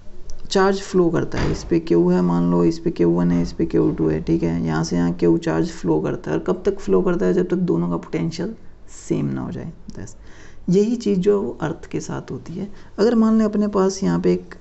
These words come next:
अ, अरे, spherical conductor है, ठीक है, spherical मान लेते हैं, ये plus क्यू है इस पे, हम्म, इसकी radius क्या है? आर,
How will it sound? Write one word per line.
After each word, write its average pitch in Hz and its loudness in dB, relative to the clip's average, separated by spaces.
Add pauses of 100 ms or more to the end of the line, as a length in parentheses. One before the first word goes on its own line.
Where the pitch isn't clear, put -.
अ, 160 0 (460)
अरे, 165 -4
spherical 170 2
conductor 156 -4
है, - -6
ठीक 175 -8
है, 180 -6
spherical 185 0
मान 107 -10
लेते - -12
हैं, - -10 (1400)
ये 247 6
plus 208 4
क्यू 160 2
है 131 4
इस 123 -4
पे, 147 -4 (760)
हम्म, 226 2 (180)
इसकी 185 2
radius 190 6
क्या - 0
है? 139 -2
आर, 165 0